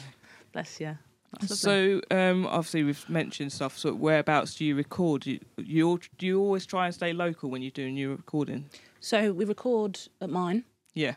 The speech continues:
Speaker 1: Uh, so we've got a, a little studio set
Speaker 2: Oh,
Speaker 1: up
Speaker 2: nice.
Speaker 1: there, uh, in my bedroom.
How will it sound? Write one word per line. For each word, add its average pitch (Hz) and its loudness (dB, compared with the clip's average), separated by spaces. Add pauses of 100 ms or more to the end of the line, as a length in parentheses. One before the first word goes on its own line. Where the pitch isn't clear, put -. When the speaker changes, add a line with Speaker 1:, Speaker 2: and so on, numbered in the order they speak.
Speaker 1:
Uh, 185 2
so 190 0
we've 185 2
got - 0
a, 180 0
a 180 0
little 190 2
studio 180 0
set 214 0
Speaker 2:
Oh, - 2
Speaker 1:
up 143 -6
Speaker 2:
nice. 165 -2 (100)
Speaker 1:
there, 165 -4
uh, - -6
in 175 -4
my 165 -2
bedroom. 165 -6